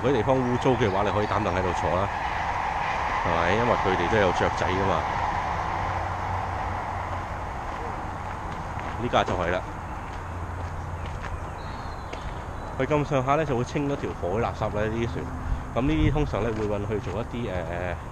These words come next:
logs，我唔知 logs 係咩意思，將佢全部，即係唔知中文 logs 叫咩啦。咁佢中文呢，呃，愛嚟點火用嘅，即係人哋嗰啲燒柴嗰啲呢，佢就會將呢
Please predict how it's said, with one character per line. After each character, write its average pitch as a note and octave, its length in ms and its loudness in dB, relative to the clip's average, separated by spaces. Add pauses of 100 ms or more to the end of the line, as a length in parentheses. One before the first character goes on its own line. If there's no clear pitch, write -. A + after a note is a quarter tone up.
(440)
logs， C3 340 0
我 F2+ 160 0
唔 E2+ 120 -4
知 A2 200 -4
logs B2+ 320 0
係 A#2+ 40 -2
咩 A2 120 -2
意 G2+ 80 -2
思， A#2 140 -6 (400)
將 D#3+ 100 -2
佢 C#3+ 60 0
全 A#2+ 160 -2
部， E2+ 100 -4 (240)
即 E3+ 60 0
係 C#3+ 40 2
唔 G#2+ 60 0 (100)
知 C#3 100 -2 (100)
中 D3 100 2
文 B2+ 260 4 (220)
logs B2 320 0
叫 G#2 80 0
咩 G#2 220 2
啦。 A2 120 2 (800)
咁 C3 60 0
佢 C3+ 180 4
中 C#3 240 2
文 A2 160 4
呢， B2 80 6 (1120)
呃， F#2+ 60 0
愛 G2+ 280 -2
嚟 F2 80 0 (120)
點 G2+ 260 -2
火 G#2 160 2
用 F#2+ 200 2
嘅， E2+ 100 0
即 C3 100 -2
係 - 20 2
人 E2+ 100 0
哋 - 20 -2
嗰 E2+ 100 -2
啲 A#2+ 60 -2 (100)
燒 B2 160 0
柴 D2+ 380 -4
嗰 F2 120 0
啲 A2+ 120 0
呢， G#2+ 120 2 (720)
佢 - 80 2
就 - 80 2
會 G2 60 0
將 C3+ 160 -2
呢 C3 240 0